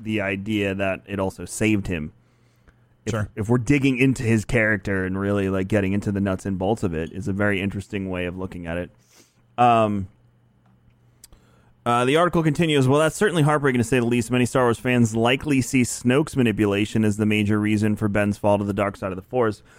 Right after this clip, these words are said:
Speaker 1: But
Speaker 2: Which is
Speaker 1: one
Speaker 2: actually the Emperor's manipulation.
Speaker 1: Yes. But one may not have considered how Han and Leia's upbringing may have contributed to it as well. Comic books and novels have confirmed that the two had busy lives following the events of Return of the Jedi.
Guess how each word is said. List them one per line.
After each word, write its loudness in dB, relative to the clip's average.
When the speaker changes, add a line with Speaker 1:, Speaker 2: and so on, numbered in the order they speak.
Speaker 1:
But 0
Speaker 2:
Which 4
is 6
Speaker 1:
one 4
Speaker 2:
actually 0
the -8
Emperor's -4
manipulation. -8
Speaker 1:
Yes. -4
But 2
one 4
may 4
not 2
have -2
considered 2
how 2
Han 0
and 2
Leia's 2
upbringing 2
may 4
have 0
contributed -2
to -2
it 0
as -6
well. 0
Comic 2
books 0
and 4
novels 2
have 0
confirmed 2
that 0
the -4
two 2
had 0
busy 4
lives 2
following 0
the 2
events -2
of -6
Return -6
of -6
the -4
Jedi. -2